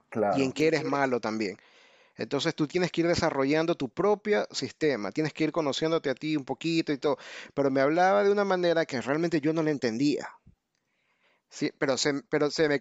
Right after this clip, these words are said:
Speaker 2: pero se me quedaban los conceptos y trataba de aplicarlo lo que más podía.
Speaker 1: Todos hemos estado ahí. <laughs>
Speaker 2: Exacto, es que, es que es un proceso, es, es, es una evolución, como yo digo. Entonces,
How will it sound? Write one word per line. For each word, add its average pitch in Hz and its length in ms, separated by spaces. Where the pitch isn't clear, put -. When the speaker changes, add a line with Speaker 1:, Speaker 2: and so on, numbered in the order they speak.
Speaker 2:
pero 156 160
se 165 140
me 156 120
quedaban 175 400
los 208 100
conceptos 240 520
y 240 100
trataba 147 360
de 165 60
aplicarlo 151 520
lo 196 120
que 156 100
más 127 140
podía. 165 460
Speaker 1:
Todos 147 260
hemos 151 200
estado 127 280
ahí. 117 300
<laughs> - 20
Speaker 2:
Exacto, 123 680
es 127 120
que, 175 200
es 175 100
que 220 100
es - 40
un 214 60
proceso, 175 440
es, 131 120
es, 139 280
es 160 80
una 185 160
evolución, 127 680
como 127 160
yo 127 100
digo. 82 220
Entonces, 160 580